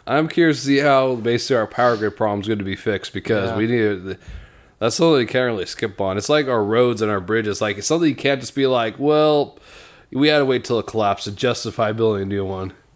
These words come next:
Speaker 2: Yeah.
Speaker 1: Like, can you imagine, like, one day, for example, let's say, like, the Golden Gate Bridge, which has God knows how many cars that drive over at any given
Speaker 2: Mm.
Speaker 1: point, like, all of a sudden it just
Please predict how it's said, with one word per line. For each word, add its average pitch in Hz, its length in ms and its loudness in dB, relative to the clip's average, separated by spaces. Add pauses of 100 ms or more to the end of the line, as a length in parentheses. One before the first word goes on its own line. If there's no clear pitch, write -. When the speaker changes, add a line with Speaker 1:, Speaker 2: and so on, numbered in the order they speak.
(360)
Speaker 2:
Yeah. 139 380 -2
Speaker 1:
Like, 110 120 -4
can 143 80 0
you 156 80 4
imagine, 151 400 2
like, 120 240 -2
one 120 260 0
day, 127 160 2
for 117 80 -4
example, 120 300 0
let's 113 100 -2
say, 127 100 0
like, 113 200 0
the 107 80 -4
Golden 113 360 -2
Gate 120 260 0
Bridge, 123 260 -2
which 98 200 -4
has 104 240 -2
God 110 280 -2
knows 107 140 -4
how 120 80 -2
many 107 120 -2
cars 113 260 -2
that 104 100 -6
drive 107 260 0
over 107 240 0
at 101 80 -2
any 104 160 -2
given 101 300 -6
Speaker 2:
Mm. - 100 -12
Speaker 1:
point, 107 260 -2
like, 104 160 -4
all 113 100 0
of 110 60 -2
a 104 40 -8
sudden 113 240 -2
it - 20 -10
just 101 300 -6